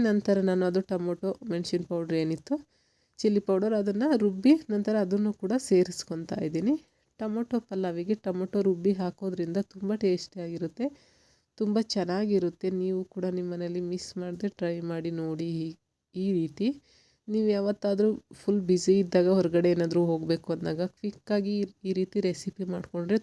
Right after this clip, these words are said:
ತುಂಬ ಟೇಸ್ಟಿಯಾಗೂ ಇರುತ್ತೆ, ಹಾಗೆ ಬೇಗ ಈಸಿಯಾಗೂ ಕೂಡ ಆಗೋಗುತ್ತೆ. ನೋಡಿ, ನಂತರ ಸ್ವಲ್ಪ ಕಸ್ತೂರಿ ಮೇಥಿ ಹಾಕ್ಕೊತಾ ಇದ್ದೀನಿ. ಅದನ್ನೆಲ್ಲ ಹಾಕಾದ್ಮೇಲೆ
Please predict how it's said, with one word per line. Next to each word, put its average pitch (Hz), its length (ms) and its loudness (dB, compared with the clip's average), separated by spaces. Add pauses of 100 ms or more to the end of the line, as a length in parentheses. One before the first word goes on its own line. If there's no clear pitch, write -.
ತುಂಬ 185 180 -4 (100)
ಟೇಸ್ಟಿಯಾಗೂ 175 600 -2
ಇರುತ್ತೆ, 170 320 -6
ಹಾಗೆ 196 220 -4 (120)
ಬೇಗ 175 200 -2 (1000)
ಈಸಿಯಾಗೂ 196 460 4 (100)
ಕೂಡ 180 100 2 (140)
ಆಗೋಗುತ್ತೆ. 165 540 0 (840)
ನೋಡಿ, 185 280 0
ನಂತರ 175 220 0 (100)
ಸ್ವಲ್ಪ 175 200 -4 (160)
ಕಸ್ತೂರಿ 220 520 -2
ಮೇಥಿ 180 280 -4
ಹಾಕ್ಕೊತಾ 160 480 -4
ಇದ್ದೀನಿ. 175 240 -2 (640)
ಅದನ್ನೆಲ್ಲ 220 380 0 (120)
ಹಾಕಾದ್ಮೇಲೆ 196 560 -2